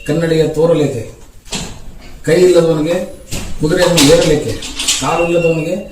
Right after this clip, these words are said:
ನಿಚ್ಚಣಿಕೆಯನ್ನು ಏರಲೇಕೆ, ಜೀವನದಲ್ಲಿ ನಿಷ್ಠೆ ಭಕ್ತಿ ಇಲ್ಲದವನಿಗೆ ಇಷ್ಟ ಲಿಂಗ ಬೇಕೆ ಅಮೋಘೇಶ್ವರ ಅಂತ ಹೇಳಿ. ಈ ಪ್ರೊಫೆಷನ್ ಒಳಗೆ ನಾವು ನಿಷ್ಠೆ ಭಕ್ತಿ ಇಲ್ಲದ್ರೆ ನಾವು ಯಶಸ್ಸು ಕಾಣಬಹುದು.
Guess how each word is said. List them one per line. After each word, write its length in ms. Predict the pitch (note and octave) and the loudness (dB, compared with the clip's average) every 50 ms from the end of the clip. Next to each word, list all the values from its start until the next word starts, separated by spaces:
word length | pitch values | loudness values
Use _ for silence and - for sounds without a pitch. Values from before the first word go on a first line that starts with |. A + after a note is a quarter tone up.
| - - C3 | -10 -6 -4
ನಿಚ್ಚಣಿಕೆಯನ್ನು 640 | B2+ B2+ - E3 E3+ E3+ E3 D#3+ D3 D3 C#3+ B2+ A#2 | -4 -4 -2 -4 -2 -2 0 0 0 2 2 2 2
ಏರಲೇಕೆ, 540 | C3+ E3 F3 F3+ D3+ C3+ - - - - - - - - - - - - - - - - - - - - G#2 | 2 2 2 2 2 0 -2 -4 -8 -12 -16 -18 -20 -20 -20 -20 -20 -20 -20 -20 -20 -20 -20 -20 -18 -12 -6
ಜೀವನದಲ್ಲಿ 800 | G#2 C#3 E3 E3+ F3+ E3+ D#3 D#3 D3+ D3+ E3 G3 G3+ - - - - | -2 -2 0 0 0 -2 0 0 0 0 0 -2 -4 -6 -8 -8 -4
ನಿಷ್ಠೆ 340 | D3+ D3+ - - F3 D3 D#3 | -4 -4 -2 0 0 0 0
ಭಕ್ತಿ 220 | D#3+ D#3 - E3 | -2 -6 -6 -4
ಇಲ್ಲದವನಿಗೆ 460 | D#3+ D#3+ D#3 C#3+ D3 D3 C#3+ C#3 E3+ | -2 -2 0 0 0 0 0 0 -2
ಇಷ್ಟ 340 | F3+ F3+ - D3+ - - - | -4 -4 -6 -6 -6 -2 -2
ಲಿಂಗ 260 | D#3+ D3 D3+ D#3 D3+ | -2 0 0 0 0
ಬೇಕೆ 300 | D3 C#3+ C3+ B2+ - C3+ | 0 2 0 0 -2 -4
ಅಮೋಘೇಶ್ವರ 560 | B2 B2 C3+ D#3 D3+ C#3+ C#3+ C#3 - C#3 B2+ A#2+ | -6 -6 -4 -2 -2 0 -2 -2 -2 -4 -6 -4
ಅಂತ 240 | A#2 A#2 A2 G#2+ | -6 -6 -6 -8
ಹೇಳಿ. 460 | G#2+ G2+ - - - - - - B2 C#3 | -8 -10 -10 -12 -14 -14 -6 -2 -2 -2
ಈ 40 | |
ಪ್ರೊಫೆಷನ್ 400 | - C#3 C3+ C#3+ E3 F3 E3+ E3+ | -2 -2 -2 0 0 0 0 0
ಒಳಗೆ 180 | F3 E3+ E3+ E3 | -2 -2 -2 -2
ನಾವು 440 | D#3+ D#3+ - - - - - - - C#3+ | -2 -2 -4 -4 -6 -8 -12 -10 -6 -4
ನಿಷ್ಠೆ 280 | D3 D3 - F3 D#3+ | -4 -2 -2 0 0
ಭಕ್ತಿ 220 | D#3+ D3+ - E3 E3 | 0 0 0 -2 -2
ಇಲ್ಲದ್ರೆ 220 | E3 E3 E3+ E3 | -2 0 0 0
ನಾವು 180 | D#3+ E3+ F3+ D3 | 0 0 -2 -2
ಯಶಸ್ಸು 320 | - - E3 - - - | -2 -2 -4 -4 -6 -6
ಕಾಣಬಹುದು. 680 | - D3 D3 C#3+ C#3 C3+ B2+ B2 C3+ C#3 - - - | -4 -4 -2 -2 -2 -2 -2 -2 -4 -4 -6 -10 -12